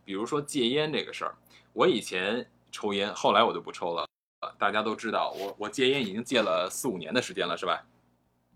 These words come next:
我想想，是从一八年开始戒，那个时候就不是完全在抽烟了。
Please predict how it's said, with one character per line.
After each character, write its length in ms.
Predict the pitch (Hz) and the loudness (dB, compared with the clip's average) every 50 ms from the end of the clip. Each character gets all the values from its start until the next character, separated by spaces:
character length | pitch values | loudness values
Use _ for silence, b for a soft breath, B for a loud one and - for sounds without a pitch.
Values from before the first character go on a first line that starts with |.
| _ _ _ _ _ _ _ _ _ | _ _ _ _ _ _ _ _ _
我 60 | - | -10
想 160 | - - 120 | -4 0 2
想， 80 | 131 107 | 2 2
是 140 | - - 90 | 0 -2 -6
从 400 | - - 92 95 101 110 123 - _ | -2 0 0 0 0 0 -2 -6 _
一 200 | - 135 139 135 _ _ | -14 -14 -14 -14 _ _
八 200 | - 156 151 160 | 6 6 6 6
年 200 | 151 117 98 104 | 4 0 -6 -8
开 200 | - - - 139 | -6 -2 -2 0
始 220 | 139 - - - - | 0 -2 -6 -8 -10
戒， 320 | - - 117 110 90 - - _ _ _ _ _ _ | -10 -6 -2 -2 -2 -2 -6 _ _ _ _ _ _
那 140 | 113 123 120 | -4 -2 0
个 180 | 107 98 95 | 0 0 -2
时 120 | - - 101 | -2 -2 -4
候 100 | 101 110 | -4 -2
就 320 | 107 123 104 95 87 76 71 | 0 0 0 0 0 -4 -6
不 200 | - - 95 107 | -10 -10 -8 -6
是 420 | - 120 101 101 90 82 80 - _ _ _ _ _ _ | -2 -2 -2 -2 -2 -4 -6 -8 _ _ _ _ _ _
完 180 | - 95 104 113 | -2 -2 0 0
全 140 | - 110 | -2 -2
在 100 | 104 101 90 | -2 -2 -4
抽 220 | - - 110 107 | -4 -4 -4 -2
烟 180 | 110 113 113 113 | 0 0 0 0
了。 220 | 107 85 - - | -2 -4 -6 -8